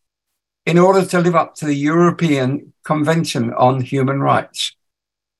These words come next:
This week's announcement simply allows that lawsuit to go ahead. The wheels of justice grind very slowly in Sweden. The state now has three months to respond to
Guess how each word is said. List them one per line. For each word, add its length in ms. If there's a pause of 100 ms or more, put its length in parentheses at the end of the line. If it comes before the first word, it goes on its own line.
(440)
This 200
week's 300
announcement 640
simply 560
allows 640
that 340
lawsuit 880
to 100
go 300
ahead. 480 (880)
The 100
wheels 380
of 180
justice 600
grind 580
very 240
slowly 720
in 200
Sweden. 640 (600)
The 100
state 400
now 360
has 360
three 280
months 460
to 140
respond 800 (440)
to 320